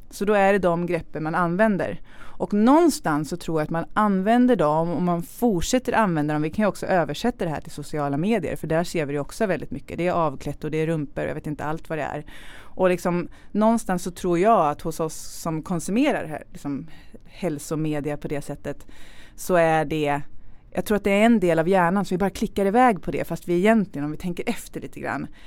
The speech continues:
inser att det är inte det där jag vill ha, det är inte det där jag mår bra av, liksom. Men så ändå så dras man med i det på något vis. Så att man använder det av det enkla skäl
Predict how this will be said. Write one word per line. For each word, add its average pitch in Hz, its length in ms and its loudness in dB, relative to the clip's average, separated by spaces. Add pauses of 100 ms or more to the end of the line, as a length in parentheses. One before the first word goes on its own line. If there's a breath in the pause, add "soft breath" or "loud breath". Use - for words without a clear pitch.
(160 soft breath)
inser 185 400 -2
att 175 80 -8
det - 40 -6
är 190 40 -2
inte 190 160 -4
det 185 60 -2
där 175 140 2
jag 175 100 2
vill 175 100 -2
ha, 202 400 2
det 170 100 0
är 220 40 6
inte 247 200 6
det 151 80 -2
där 139 180 -2
jag 147 100 0
mår 185 100 0
bra 226 220 6
av, - 280 -2
liksom. - 240 -6
Men 160 160 -2
så 190 120 -2
ändå 175 300 0
så 185 120 -4
dras 175 400 2
man 247 180 6
med 254 400 2
i - 40 -6
det - 60 -6
på 180 120 -6
något 147 120 -4
vis. - 260 -8 (760 loud breath)
Så 226 100 0
att 226 60 2
man 247 160 8
använder 269 640 6
det 233 80 4
av 233 280 8
det 214 80 2
enkla 175 340 0
skäl 151 400 2